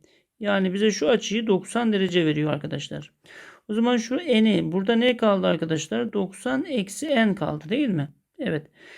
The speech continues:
Yarım açı kaç dereceydi arkadaşlar? Yüz seksen dereceydi. Buradan iki A artı N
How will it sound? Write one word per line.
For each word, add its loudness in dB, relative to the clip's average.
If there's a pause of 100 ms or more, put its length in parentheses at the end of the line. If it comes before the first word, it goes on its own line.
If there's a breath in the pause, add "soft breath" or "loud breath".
(260 loud breath)
Yarım 4
açı 0
kaç -2
dereceydi 0
arkadaşlar? -2
Yüz -2
seksen 2
dereceydi. 0 (480 loud breath)
Buradan 2
iki -2
A 2
artı 2
N -2